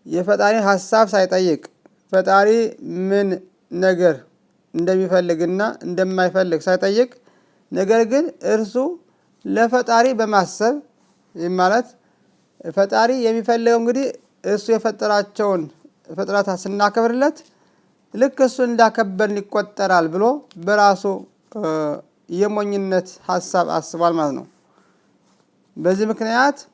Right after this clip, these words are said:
የፈጣሪን ስም በመውሰድ ለተለያዩ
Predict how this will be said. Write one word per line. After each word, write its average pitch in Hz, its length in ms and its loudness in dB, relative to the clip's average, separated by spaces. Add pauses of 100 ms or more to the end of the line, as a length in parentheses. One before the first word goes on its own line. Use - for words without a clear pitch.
(1080)
የፈጣሪን 196 680 2
ስም 196 280 -4 (1400)
በመውሰድ 208 640 2 (760)
ለተለያዩ 202 600 2